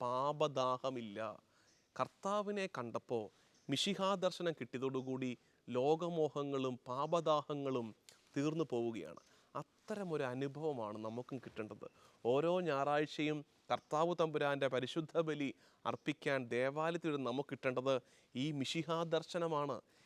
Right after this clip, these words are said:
ഈ ദർശനം കിട്ടിയാൽ കഴിഞ്ഞാൽ പിന്നെ ഒന്നിൻ്റെയും പുറകെ നമ്മൾ പോകില്ല. നമുക്കും ഇന്ന് ശ്രദ്ധിക്കേണ്ട പ്രാക്ടിക്കൽ കാര്യം നമ്മുടെ സംസാരങ്ങളിൽ നമുക്ക് ശ്രദ്ധിക്കാം.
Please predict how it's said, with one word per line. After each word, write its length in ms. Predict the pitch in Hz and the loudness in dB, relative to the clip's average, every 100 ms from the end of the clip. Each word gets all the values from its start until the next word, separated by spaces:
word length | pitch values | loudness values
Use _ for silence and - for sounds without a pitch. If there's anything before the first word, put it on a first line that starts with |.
| _ | _
ഈ 80 | 160 | 0
ദർശനം 520 | 143 151 165 208 214 | 4 4 2 0 0
കിട്ടിയാൽ 400 | 165 143 156 156 - | -2 -4 -2 -2 0
കഴിഞ്ഞാൽ 400 | 131 131 127 110 - _ _ | -4 0 0 -2 -8 _ _
പിന്നെ 260 | 139 151 165 | -4 0 0
ഒന്നിൻ്റെയും 500 | 143 151 151 156 147 | 0 -2 0 -2 -2
പുറകെ 400 | 120 120 120 110 _ _ - | -4 -4 -4 -4 _ _ -8
നമ്മൾ 200 | 123 127 | -2 -2
പോകില്ല. 460 | - 120 117 87 - - _ _ | 0 -2 -2 -6 -12 -18 _ _
നമുക്കും 500 | 151 170 - 151 120 _ | -2 -2 0 -2 -2 _
ഇന്ന് 180 | 143 151 | -2 0
ശ്രദ്ധിക്കേണ്ട 520 | - 147 135 127 127 | 0 -2 -2 -4 -2
പ്രാക്ടിക്കൽ 580 | 120 143 147 - 160 143 127 | 0 0 -2 -2 -4 -4 -2
കാര്യം 340 | 113 113 98 - _ - | -2 -2 -8 -14 _ -6
നമ്മുടെ 180 | 170 170 | -2 -2
സംസാരങ്ങളിൽ 1040 | - 156 160 170 175 180 175 151 117 98 | -2 -2 -4 -6 -4 -2 0 0 0 -4
നമുക്ക് 220 | 110 117 117 | -8 -8 -8
ശ്രദ്ധിക്കാം. 500 | - 107 110 113 | -12 -12 -14 -16